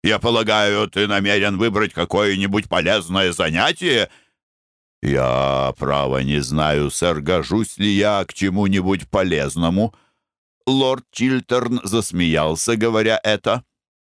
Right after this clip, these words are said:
но не весьма приятным смехом. «Ты не всегда же останешься трутнем». «Насколько я вижу, сэр,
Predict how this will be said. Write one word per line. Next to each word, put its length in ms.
но 220
не 160
весьма 480
приятным 720
смехом. 600
«Ты 420
не 160
всегда 560
же 160
останешься 840
трутнем». 760
«Насколько 680
я 220
вижу, 400
сэр, 420